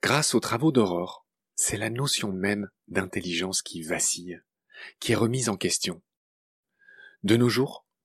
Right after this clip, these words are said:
de plus en plus de chercheurs étudient les différentes facettes de l'intelligence et de l'intelligence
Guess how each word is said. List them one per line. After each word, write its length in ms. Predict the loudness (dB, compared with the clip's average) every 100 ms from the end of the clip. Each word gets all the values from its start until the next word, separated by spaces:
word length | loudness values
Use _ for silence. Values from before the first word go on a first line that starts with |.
| _
de 120 | -4 -2
plus 240 | 0 0
en 80 | 0
plus 200 | -4 -2
de 120 | 0
chercheurs 600 | 0 -2 -2 -2 -2 -4 -6
étudient 400 | -4 -4 -4 -4
les 120 | -4
différentes 480 | -4 -4 -4 -4 -8
facettes 580 | -4 -2 -2 -4 -12 -20 -8
de 100 | -6
l'intelligence 760 | -6 -8 -8 -6 -6 -4 -4 _ _ -20 -18 -8
et 80 | -2
de 80 | 0
l'intelligence 640 | 0 -2 -4 -2 -2